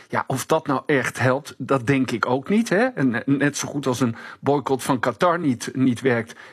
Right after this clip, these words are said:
werkt dat ook niet. Het is wel zo dat als sponsors in hun portemonnee geraakt worden, dan zal dat echt iets bij ze doen. Eh,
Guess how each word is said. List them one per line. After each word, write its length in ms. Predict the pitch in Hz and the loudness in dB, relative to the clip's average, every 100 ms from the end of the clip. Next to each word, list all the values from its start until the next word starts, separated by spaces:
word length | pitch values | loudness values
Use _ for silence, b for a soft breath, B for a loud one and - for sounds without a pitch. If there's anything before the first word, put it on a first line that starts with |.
| - | -4
werkt 300 | 127 143 - | -2 -2 -2
dat 160 | - | -4
ook 240 | 110 113 - | -2 0 2
niet. 260 | 165 - B B B B | 0 -2 B B B B
Het 160 | 113 | -4
is 100 | 117 | -2
wel 200 | 113 143 | 0 0
zo 140 | - 127 | 0 0
dat 180 | 120 | 0
als 140 | 135 120 | 0 -4
sponsors 460 | - 143 131 135 | -2 0 2 0
in 120 | 135 127 | 2 2
hun 140 | 127 | 2
portemonnee 500 | 139 131 131 127 160 | 0 2 4 4 2
geraakt 400 | - 131 110 117 | 0 -2 -2 -2
worden, 300 | 117 120 147 | 0 0 2
dan 280 | 131 131 135 _ | 2 0 -2 _
zal 260 | - 151 120 | 0 2 2
dat 160 | 113 | -2
echt 220 | 147 127 | -4 -4
iets 160 | 170 120 | -4 -2
bij 180 | 143 139 | 0 0
ze 140 | 127 | 0
doen. 280 | 123 120 175 B B B B B | 0 0 0 B B B B B
Eh, 240 | - 131 | -2 0